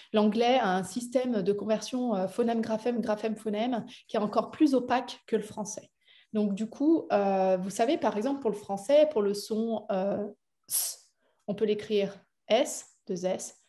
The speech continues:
T, S C, ainsi de suite. Donc, c'est compliqué quand même, euh, à mettre en place et à automatiser. En revanche, en français, en général, quand on a une lettre, c'est un son.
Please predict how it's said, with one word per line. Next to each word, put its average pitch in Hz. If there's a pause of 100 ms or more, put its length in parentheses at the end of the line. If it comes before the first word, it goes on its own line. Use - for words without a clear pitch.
(380)
T, 214 (320)
S -
C, 208 (120)
ainsi 202
de -
suite. - (340)
Donc, 349
c'est 208
compliqué 262
quand 190
même, 185 (380)
euh, 180 (220)
à 185
mettre 190
en 196
place 254
et 214
à 196
automatiser. 190 (640)
En 196
revanche, 240
en -
français, 285 (320)
en 302
général, 220 (160)
quand 220
on 214
a 202
une 202
lettre, 208 (180)
c'est 285
un 226
son. -